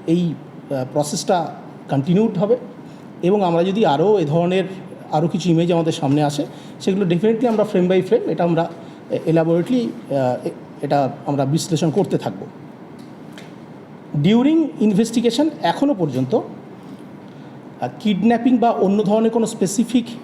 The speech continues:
অ্যালিগেশনসের আমরা এখনও ইন্ডিকেশন পাইনি, কিন্তু আমাদের যে ইনভেস্টিগেশন আছে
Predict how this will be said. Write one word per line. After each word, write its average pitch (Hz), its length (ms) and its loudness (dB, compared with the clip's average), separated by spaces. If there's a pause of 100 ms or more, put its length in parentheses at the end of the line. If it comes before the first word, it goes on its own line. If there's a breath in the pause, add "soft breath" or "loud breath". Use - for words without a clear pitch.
(640)
অ্যালিগেশনসের 208 800 2
আমরা 170 280 4
এখনও 202 280 2
ইন্ডিকেশন 170 560 2
পাইনি, 151 340 2 (960)
কিন্তু 220 400 4 (680)
আমাদের 175 400 4 (500)
যে 160 360 4
ইনভেস্টিগেশন 180 720 2
আছে 135 240 -2